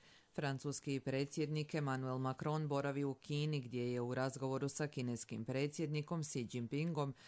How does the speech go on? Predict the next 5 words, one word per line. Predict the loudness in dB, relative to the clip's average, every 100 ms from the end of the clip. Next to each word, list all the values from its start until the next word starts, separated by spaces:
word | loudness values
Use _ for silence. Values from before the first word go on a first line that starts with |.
| -18 -2
pozvao | 0 2 0
Peking | 2 0 0 -2 0
da | 0 0 0
urazumi | 2 2 0 0 0
Moskvu. | 2 2 0 -2